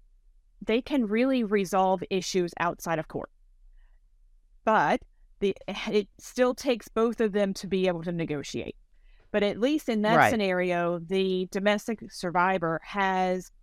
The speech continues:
Speaker 1: has evened the playing field somewhat because now they have a professional that's either helping them on the sideline or advocating for them through the negotiations. And so
Speaker 2: It,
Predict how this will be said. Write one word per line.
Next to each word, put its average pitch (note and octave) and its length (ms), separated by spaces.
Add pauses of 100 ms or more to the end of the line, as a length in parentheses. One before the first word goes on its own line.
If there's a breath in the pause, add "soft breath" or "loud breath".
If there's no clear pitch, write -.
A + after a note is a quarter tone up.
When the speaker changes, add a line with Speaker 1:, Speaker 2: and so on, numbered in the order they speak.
(1160)
Speaker 1:
has A3 420
evened D4 320
the A#3 60
playing G#3+ 380
field F#3 240
somewhat F3 360
because F#3 320
now G3+ 180
they A#3 140
have G#3+ 160
a G#3 60
professional F#3 600
that's E3+ 380 (340)
either F3+ 300
helping C#4 520
them A3+ 320 (280)
on G3+ 180
the F#3 80
sideline E3+ 760 (260)
or A#3 240
advocating G3+ 640
for F3+ 180
them F3 380 (160)
through F3+ 200
the F3 80
negotiations. D#3+ 760 (960)
And G3+ 220
so G3+ 580
Speaker 2:
It, - 200